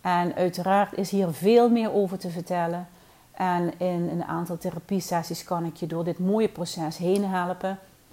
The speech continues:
Wees welkom in mijn praktijk of online voor therapie als je dat fijn vindt.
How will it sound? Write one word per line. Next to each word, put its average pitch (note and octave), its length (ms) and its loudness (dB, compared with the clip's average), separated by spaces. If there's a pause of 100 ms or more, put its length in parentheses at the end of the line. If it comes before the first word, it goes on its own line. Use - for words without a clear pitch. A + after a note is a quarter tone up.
(320)
Wees F3+ 380 4
welkom A3 680 8 (400)
in G3 100 2
mijn F3+ 180 0
praktijk E3+ 680 -2
of G#3 220 2
online F3 520 -2
voor E3 140 -4
therapie E3 600 -4
als E3 240 -2
je D#3+ 80 -8
dat D3+ 240 -8
fijn G#3 340 2
vindt. G#3+ 400 -2